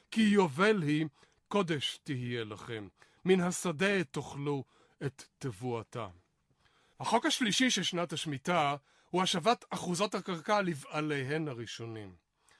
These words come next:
"בשנת היובל הזאת תשובו איש אל אחוזתו."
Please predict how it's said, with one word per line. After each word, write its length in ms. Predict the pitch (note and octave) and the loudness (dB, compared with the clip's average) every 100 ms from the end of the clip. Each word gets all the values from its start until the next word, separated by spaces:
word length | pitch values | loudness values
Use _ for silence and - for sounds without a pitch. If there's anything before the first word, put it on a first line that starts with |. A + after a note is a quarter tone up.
| _ _ _ _ | _ _ _ _
"בשנת 340 | D#3 - A#3+ C#4+ | -6 4 6 8
היובל 480 | B3+ E3 F#3+ G3+ | 6 6 4 4
הזאת 480 | F#3+ C3 D#3 D3+ - - _ _ | 4 0 2 0 -2 -14 _ _
תשובו 560 | G3 - A#3+ G#3 G#3+ - - | -4 0 2 2 0 0 2
איש 440 | A#3 B3+ - - _ _ _ - | 4 6 4 0 _ _ _ -2
אל 140 | D#3 | -2
אחוזתו." 720 | C#3+ - C#3 C3 - C3 A2+ | -2 -6 -8 -8 -8 -10 -10